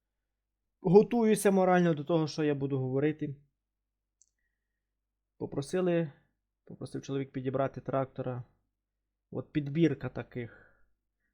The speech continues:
найкращих, на мою думку. Хоча в чому між ними різниця, <clears throat> точніше, в чому різниці більшості немає, почуєте далі. Е,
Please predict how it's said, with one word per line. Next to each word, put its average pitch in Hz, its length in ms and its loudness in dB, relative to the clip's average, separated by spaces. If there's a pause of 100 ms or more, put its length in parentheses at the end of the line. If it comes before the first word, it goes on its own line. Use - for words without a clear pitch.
(180)
найкращих, 143 680 -2
на 139 80 -2
мою 131 240 -2
думку. 127 520 -4 (580)
Хоча 120 580 -8 (480)
в - 20 -20
чому 165 280 2
між 156 180 0
ними 165 220 4
різниця, 160 540 2 (340)
<clears throat> 190 380 0
точніше, 139 360 -10
в 127 40 -14
чому 135 280 -4
різниці 139 380 -2
більшості 131 460 -8
немає, 131 440 -6 (840)
почуєте 135 420 -6
далі. 117 240 -6
Е, 104 60 -10